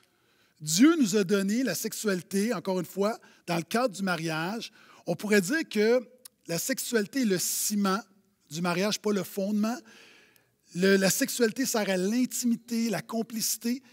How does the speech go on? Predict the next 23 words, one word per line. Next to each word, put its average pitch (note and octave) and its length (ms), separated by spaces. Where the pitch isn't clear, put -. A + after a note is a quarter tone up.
Et, - 160
et D4+ 40
c'est C4 200
jamais F4+ 320
donné C4 360
juste A#3+ 300
pour G3+ 140
notre F#3 180
plaisir G3+ 400
personnel, G3 460
c'est B3 60
toujours A#3+ 220
donné A3 360
en F3 80
réciprocité G3 840
avec E3 180
quelqu'un F#3 320
d'autre, E3 200
dans F3 140
le F3+ 100
cadre G3+ 260
du D#3+ 140
mariage. E3 440